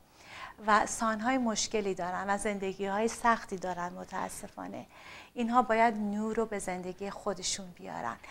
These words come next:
باید به مردم کمک کنن، باید خوشحالی رو نه تنها فقط برای خودشون بخوان، برای دیگران و برای عزیزانشون هم بخوان.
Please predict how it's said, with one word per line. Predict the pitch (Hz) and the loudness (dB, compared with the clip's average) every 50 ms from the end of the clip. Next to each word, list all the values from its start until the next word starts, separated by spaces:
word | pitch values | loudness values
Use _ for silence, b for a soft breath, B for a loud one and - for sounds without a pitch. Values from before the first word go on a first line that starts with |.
| B B B - 196 | B B B -2 0
باید | 185 185 185 - | 0 0 2 0
به | 196 190 | -4 -4
مردم | 185 180 180 180 180 - 185 180 175 - | -2 -2 0 -2 -2 -2 -4 -6 -6 -6
کمک | - 202 190 180 175 180 - | -8 -6 -6 -6 -6 -8 -8
کنن، | - 190 185 180 175 175 175 175 B B B B B B B B - | -8 -8 -8 -6 -6 -6 -8 -10 B B B B B B B B -2
باید | - 196 180 180 180 185 185 185 185 - - - - _ - - - - | 2 2 4 6 8 8 8 6 4 -2 -14 -20 -20 _ -20 -20 -10 -6
خوشحالی | 208 196 185 - - - - 196 185 180 180 180 185 190 190 | -6 -4 -4 -4 -6 -6 -2 2 2 2 2 2 2 0 0
رو | 185 190 190 190 185 B B B B B - | 2 0 -2 -2 -4 B B B B B -6
نه | 220 214 214 214 | 4 6 6 6
تنها | 214 - 226 202 185 175 175 175 | 6 6 4 4 4 2 -2 -6
فقط | - 185 180 - 180 175 - | -6 -6 -2 0 0 0 2
برای | 160 160 175 185 | 2 2 2 2
خودشون | 180 - - - 208 180 185 175 - - 196 185 170 | -2 -6 -4 -4 -4 -2 -2 -2 -2 -2 -4 -6 -8
بخوان، | 165 175 170 - - - 185 180 185 185 B B B B B B - | -10 -10 -10 -8 0 2 2 2 2 0 B B B B B B -2
برای | 196 185 180 180 | -2 0 0 -2
دیگران | 170 - - 180 - - 170 160 160 170 175 175 175 | -4 -6 -8 -6 -2 0 2 2 2 0 -2 -2 0
و | 180 180 | 0 0
برای | - 180 160 151 | 0 0 -2 -2
عزیزانشون | - - - 185 175 - 175 170 - 165 170 175 - - - 190 175 | -2 -4 -4 -4 -4 -6 -6 -4 -2 -2 -2 -2 -4 -6 -6 -6 -6
هم | 165 165 165 - | -8 -8 -8 -8
بخوان. | 170 160 - - - - | -8 -8 -8 -8 -10 -10